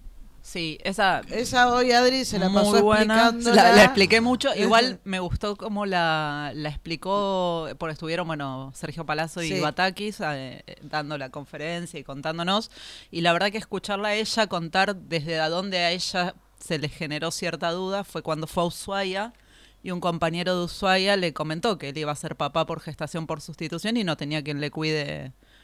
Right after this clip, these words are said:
Speaker 1: eh, a la niñez recién nacida porque no tenía días por licencia más que los dos días que le daban por persona no gestante.
Speaker 2: Exacto.
Speaker 1: Y bueno, nada, esto más la avanzada de la sociedad y,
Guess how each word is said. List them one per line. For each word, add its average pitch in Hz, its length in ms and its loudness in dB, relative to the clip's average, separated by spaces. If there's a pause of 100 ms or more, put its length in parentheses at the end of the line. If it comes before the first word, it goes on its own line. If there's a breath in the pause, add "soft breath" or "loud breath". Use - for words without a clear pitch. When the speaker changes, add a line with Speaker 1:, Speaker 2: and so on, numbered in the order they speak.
(320 soft breath)
Speaker 1:
eh, 147 80 -4
a 139 140 0
la 139 140 -2
niñez 156 380 -2
recién 170 340 -2
nacida 226 480 4
porque 160 340 -8
no 147 160 -4
tenía 143 480 -4
días 139 240 -6
por 139 160 -8
licencia 170 400 -2
más 170 140 -2
que 147 100 -8
los 139 160 -4
dos 156 180 2
días 160 280 -2
que 170 100 -6
le 143 80 -4
daban 156 220 0
por 147 120 -6
persona 139 400 -8
no 135 80 -4
gestante. 156 640 0 (160)
Speaker 2:
Exacto. 147 480 -10
Speaker 1:
Y 151 460 -2
bueno, 165 280 0 (180)
nada, 156 360 0
esto 190 380 2
más 165 160 0
la 147 160 0
avanzada 139 400 -2
de 165 60 4
la 156 100 -2
sociedad 185 800 0
y, 139 400 -10